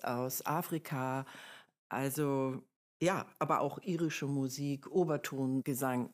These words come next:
Also es ist unendlich, was wir schon alles angeboten haben. Und es macht wahnsinnig viel Spaß, aber noch mehr Arbeit.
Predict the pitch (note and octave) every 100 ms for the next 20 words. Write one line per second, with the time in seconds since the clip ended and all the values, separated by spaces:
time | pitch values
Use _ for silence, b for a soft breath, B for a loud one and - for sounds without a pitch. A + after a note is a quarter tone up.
0 | - C3+ C#3 C#3 - C#3+ - E3 D#3 E3+
1 | F3 D3+ - C#3 - D3+ E3+ - C#3 E3
2 | C3+ B2+ - E3 D#3+ - A#2+ A2+ B2 A#2
3 | A2 A2+ B2 C3 B B B - D3+ D3+
4 | C#3+ C#3+ - C3 C#3+ E3 E3 D3+ D3+ -
5 | C3 - B2+ B2+ D3+ - - _ _ _
6 | _ - A#2 A2+ A2+ B2+ - F3+ E3+ E3
7 | D#3+ B2 G#2 A3